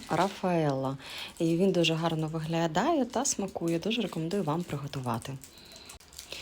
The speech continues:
Отож, робимо смачний крем. Для цього нам необхідно змішати крем, сир, холодні вершки тридцять три відсотка.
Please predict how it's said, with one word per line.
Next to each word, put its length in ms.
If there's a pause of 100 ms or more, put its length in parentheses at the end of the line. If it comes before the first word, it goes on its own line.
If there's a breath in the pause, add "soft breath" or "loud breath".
(340 loud breath)
Отож, 280
робимо 580
смачний 800
крем. 420
Для 100
цього 240
нам 160
необхідно 400
змішати 720
крем, 340
сир, 420 (520 loud breath)
холодні 680
вершки 540
тридцять 400
три 180
відсотка. 720